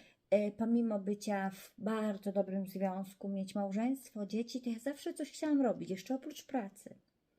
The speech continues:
Chciałam różne rzeczy próbować, próbowałam tego, próbowałam tamtego. Nie zawsze to wychodziło,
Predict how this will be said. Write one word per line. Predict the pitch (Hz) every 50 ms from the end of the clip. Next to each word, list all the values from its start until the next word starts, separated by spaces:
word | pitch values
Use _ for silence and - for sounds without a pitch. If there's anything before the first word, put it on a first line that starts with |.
| _ _ _ - _
Chciałam | _ - - 269 277 285 277 262
różne | 247 269 254 262 269 247
rzeczy | 254 269 269 262 - 214
próbować, | - - - 185 156 160 139 - 143 156 -
próbowałam | - - 208 208 214 240 240 247 240 240
tego, | - 247 233 214 190 170
próbowałam | 170 - 196 190 196 202 220 233 226 233 233
tamtego. | 254 247 240 233 269 254 214 196
Nie | 196 196 220 240
zawsze | 233 381 403 - - 415
to | - 381
wychodziło, | 370 349 320 349 339 254 240 240 226 196 175 170